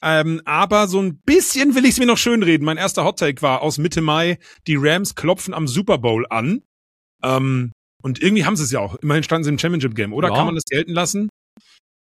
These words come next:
Speaker 2: Also wenn du
Speaker 1: Ja.
Speaker 2: wirklich gesagt hast, sie
Speaker 1: Ja.
Speaker 2: klopfen am Super Bowl an, dann
Speaker 1: Dann
Speaker 2: stimmt's
Speaker 1: ja.
Speaker 2: ja, weil sie
Speaker 1: Ja.
Speaker 2: angeklopft haben, hat halt keiner die Tür
Speaker 1: Ich hab
Speaker 2: aufgemacht.
Speaker 1: <laughs> Genau, also war keiner zu Hause. Ich hab halt, äh,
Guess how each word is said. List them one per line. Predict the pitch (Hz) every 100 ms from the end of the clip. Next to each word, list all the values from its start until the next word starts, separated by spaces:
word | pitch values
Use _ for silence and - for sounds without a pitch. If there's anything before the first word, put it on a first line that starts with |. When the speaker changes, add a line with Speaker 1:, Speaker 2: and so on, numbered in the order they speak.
| _ _ _ _ -
Speaker 2:
Also | 123
wenn | 143
du |
Speaker 1:
Ja. | 143
Speaker 2:
wirklich | 196 147
gesagt | 135 156
hast, | 151 -
sie |
Speaker 1:
Ja. | 135
Speaker 2:
klopfen | 156 160 208
am | 208
Super | 196 202 185
Bowl | 185 -
an, | 180 185
dann | 160
Speaker 1:
Dann | 156
Speaker 2:
stimmt's | 311 330 - -
Speaker 1:
ja. | 117
Speaker 2:
ja, |
weil | 131 135
sie | 143
Speaker 1:
Ja. | 139
Speaker 2:
angeklopft | 156 143 151 -
haben, | 156 175 135
hat | 123
halt | 135 131
keiner | 135
die | 120
Tür | 180 180
Speaker 1:
Ich | 113
hab | -
Speaker 2:
aufgemacht. | 95 - - -
Speaker 1:
<laughs> | -
Genau, | 135 160 - - 175
also | 147 139
war | 147
keiner | 165 156
zu | - 135
Hause. | 170 147 165
Ich | 135
hab | 156
halt, | 151 143 -
äh, | 143 139 131